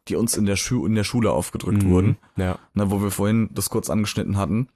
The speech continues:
Speaker 1: Wo ich mir, das eine Buch hab ich mir selbst nachgekauft, nämlich, wie gesagt, Die letzten Kinder von
Speaker 2: Und das will
Speaker 1: Schevenborn.
Speaker 2: was heißen. Das scheint eine gute Wahl gewesen zu
Speaker 1: Das ist ein
Speaker 2: sein.
Speaker 1: hervorragender, hervorragender <clears throat> Jugendroman einfach.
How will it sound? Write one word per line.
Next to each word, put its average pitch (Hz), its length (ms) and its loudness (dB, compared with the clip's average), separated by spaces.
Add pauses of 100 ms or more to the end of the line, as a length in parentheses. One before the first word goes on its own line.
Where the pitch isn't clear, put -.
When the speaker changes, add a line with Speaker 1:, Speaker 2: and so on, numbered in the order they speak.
(300)
Speaker 1:
Wo 107 140 2
ich 98 140 0
mir, 98 300 2
das - 180 -2
eine 110 200 2
Buch 107 220 0
hab 104 80 0
ich 101 140 -2
mir 104 100 0
selbst 98 300 0
nachgekauft, 120 680 -2
nämlich, 110 320 0
wie 90 60 -2
gesagt, 90 320 -2
Die 90 60 -2
letzten 95 340 -2
Kinder 98 220 0
von 98 120 -2
Speaker 2:
Und 95 80 -2
das - 60 4
will 113 80 2
Speaker 1:
Schevenborn. 117 340 2
Speaker 2:
was 92 200 -2
heißen. 123 320 0
Das 85 120 -4
scheint 104 160 0
eine 107 100 0
gute 120 280 0
Wahl 123 160 4
gewesen 110 340 0
zu 92 120 -6
Speaker 1:
Das 92 80 -2
ist - 20 2
ein - 40 2
Speaker 2:
sein. 95 80 4
Speaker 1:
hervorragender, 104 920 0
hervorragender 147 560 4
<clears throat> - 60 6
Jugendroman 90 560 0
einfach. 80 440 -4